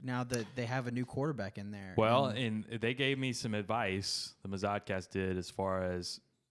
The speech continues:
Speaker 2: um, be careful with betting, uh, against Missouri, because Missouri has the ability to,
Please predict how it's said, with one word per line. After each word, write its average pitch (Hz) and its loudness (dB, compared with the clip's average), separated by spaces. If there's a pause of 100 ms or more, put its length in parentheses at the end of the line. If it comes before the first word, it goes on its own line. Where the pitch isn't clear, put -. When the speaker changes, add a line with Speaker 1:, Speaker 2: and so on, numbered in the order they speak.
(200)
Speaker 2:
um, 90 -4
be 110 -2
careful 113 -2
with 98 -2
betting, 95 -2 (880)
uh, 95 2
against 104 -4
Missouri, 87 -4 (600)
because 95 0
Missouri 98 0
has 95 -2
the 92 -2
ability 92 0
to, 92 -4